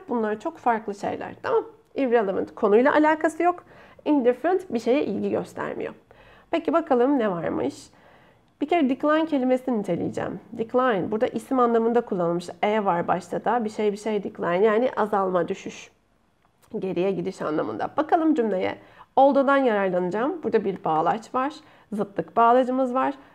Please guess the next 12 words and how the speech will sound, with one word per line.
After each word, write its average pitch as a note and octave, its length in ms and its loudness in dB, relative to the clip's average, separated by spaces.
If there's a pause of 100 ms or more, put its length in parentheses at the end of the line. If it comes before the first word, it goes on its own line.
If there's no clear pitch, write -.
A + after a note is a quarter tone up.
(100)
Diyor D#4 160 0
ki, B3 140 -2
"There C4 180 6
is B3 80 0
no D4 220 2
sudden A#3 440 0
loss." - 360 -6 (140)
Hmm. A3 540 -4 (380)
Sudden, B3 580 0
ani A3+ 500 2
demek E3+ 480 -4
ve C4 120 2